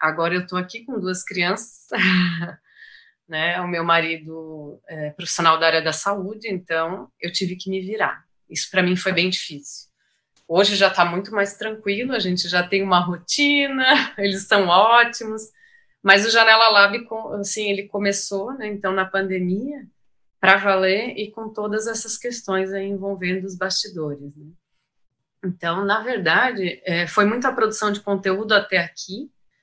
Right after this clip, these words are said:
Eu comecei a fazer lives, me relacionar com várias pessoas, parceiros, né, colaboradores, enfim, nesse meio tempo, né? O Janela Lab, de certa forma, quando no ano passado eu criei, já era uma espécie de,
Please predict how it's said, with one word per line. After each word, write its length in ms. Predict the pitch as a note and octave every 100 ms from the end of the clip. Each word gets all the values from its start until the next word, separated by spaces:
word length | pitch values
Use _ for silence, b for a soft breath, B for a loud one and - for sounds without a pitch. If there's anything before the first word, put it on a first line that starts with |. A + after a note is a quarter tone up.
| _ _ _ _ -
Eu 120 | F#3+
comecei 360 | F#3 G3 F#3 F#3
a 20 |
fazer 300 | E3 F#3+ A3
lives, 520 | A#3+ A#3+ B3+ C4 G#3+ F#3+
me 140 | F3
relacionar 580 | E3+ E3 E3 F3+ F3+ F3+
com 80 | E3+
várias 240 | D#3+ -
pessoas, 540 | - F#3 - G3 F#3+ -
parceiros, 880 | D#3+ - - F3+ G3+ G3 E3+ D#3+
né, 280 | D#3+ D#3+ F3+
colaboradores, 1000 | F3+ F3 D#3+ E3 E3+ E3 F3 G3+ G3 E3+
enfim, 480 | E3+ E3 - F#3 G#3
nesse 300 | G#3+ E3 -
meio 280 | F3 D#3+ D#3+
tempo, 600 | E3 D#3+ G3+ A3 C#4+ D4 _ _ _ _ _ _ _ -
né? 240 | F3 F3+ F3+
O 40 |
Janela 360 | G3+ G#3+ G#3+ G#3
Lab, 260 | G3+ G3
de 100 | F#3+
certa 300 | - G#3 G3+
forma, 480 | G3 - G3+ G#3 G3
quando 460 | F#3+ G3 F#3+ F#3+ - _ _ _ -
no 140 | F3+
ano 220 | G3 G#3+ G#3+
passado 500 | F#3+ - G3+ G3 F#3+
eu 140 | F#3
criei, 340 | F#3+ F#3+ F#3+ F#3+
já 140 | F#3+
era 180 | F#3 G#3
uma 120 | G3+
espécie 640 | F#3+ - F#3+ F#3+ F#3 G3 E3+
de, 560 | E3+ F3 E3+ E3 D3+